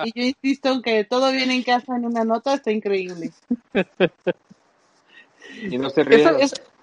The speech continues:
Speaker 1: No,
Speaker 3: esa
Speaker 1: no
Speaker 3: propuesta de
Speaker 1: se
Speaker 3: rutina estaba muy buena, pero de-, dejaste de trabajarla, güey.
Speaker 1: Ay, claro.
Speaker 3: Y la verdad es que tenía mucho futuro, pero la, la, la dejaste morir en el olvido.
Speaker 1: ¿Sabes qué? Y este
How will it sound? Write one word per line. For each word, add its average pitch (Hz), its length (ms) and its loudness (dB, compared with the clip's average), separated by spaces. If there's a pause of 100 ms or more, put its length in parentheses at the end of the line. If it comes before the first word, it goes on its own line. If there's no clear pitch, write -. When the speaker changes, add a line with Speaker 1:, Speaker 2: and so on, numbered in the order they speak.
(360)
Speaker 1:
No, 220 120 -2
Speaker 3:
esa 208 180 6
Speaker 1:
no - 40 2
Speaker 3:
propuesta 214 360 -4
de 202 60 -4
Speaker 1:
se 196 60 -8
Speaker 3:
rutina 190 260 -8
estaba 180 260 -6
muy 175 160 -10
buena, 185 320 -8
pero 139 260 -18
de-, 135 180 -16
dejaste 156 400 -12
de 147 120 -6
trabajarla, 123 560 -16
güey. 110 100 -20 (520)
Speaker 1:
Ay, 277 220 0
claro. 262 480 0 (1000)
Speaker 3:
Y 143 120 -12
la 139 120 0
verdad 160 240 0
es 165 100 -8
que 156 300 -8 (240)
tenía 160 260 -8
mucho 180 240 -16
futuro, 165 380 -8
pero 139 220 -6
la, 131 200 -8
la, 127 160 -12
la 131 320 -4
dejaste 156 320 -10
morir 139 300 -10
en 143 100 -12
el 127 140 -14
olvido. 120 340 -20 (260)
Speaker 1:
¿Sabes 320 360 0
qué? 262 400 -4
Y 240 160 -4
este 277 380 -4